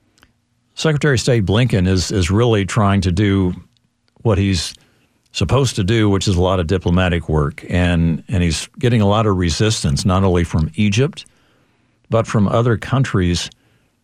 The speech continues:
in the Arab world, the United, uh, Emirates,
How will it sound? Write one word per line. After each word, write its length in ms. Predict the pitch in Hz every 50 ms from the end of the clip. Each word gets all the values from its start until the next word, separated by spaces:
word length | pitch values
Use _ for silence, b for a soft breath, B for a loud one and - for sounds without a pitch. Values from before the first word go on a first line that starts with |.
| _ _
in 240 | 110 110 104 101 98
the 320 | 95 92 92 90 82 -
Arab 340 | - 104 101 104 104 87 85
world, 480 | 92 104 117 120 98 82 76 78 76
the 80 | 73 85
United, 640 | 80 80 82 85 87 90 87 85 73 73 73 b b b b b b b _
uh, 240 | 78 78 78 78 76
Emirates, 800 | 80 87 - - - 104 101 95 107 131 156 151 - - - -